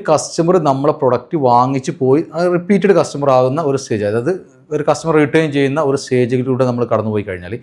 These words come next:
അതിൽ എന്തെല്ലാം പ്രോസസ്സുകൾ നമ്മൾ ഐഡൻറ്റിഫൈ ചെയ്ത് നമ്മുടെ കമ്പനിയിൽ ഏകദേശം എല്ലാ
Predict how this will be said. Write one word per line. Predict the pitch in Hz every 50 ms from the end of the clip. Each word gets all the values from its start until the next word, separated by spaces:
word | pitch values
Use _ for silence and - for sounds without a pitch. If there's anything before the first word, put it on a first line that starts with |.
| - - - - - _ - 202
അതിൽ | 220 247 240 220
എന്തെല്ലാം | 185 170 175 175 170 180 175 170 175 160
പ്രോസസ്സുകൾ | 147 135 127 - 135 143 143 139 135 135
നമ്മൾ | 131 123 120 113
ഐഡൻറ്റിഫൈ | 110 113 110 117 117 120
ചെയ്ത് | 117 131 135
നമ്മുടെ | 143 156 170 175 170
കമ്പനിയിൽ | 156 151 156 160 156 151
ഏകദേശം | 143 156 151 165 170 165 165 175 165
എല്ലാ | 147 143 143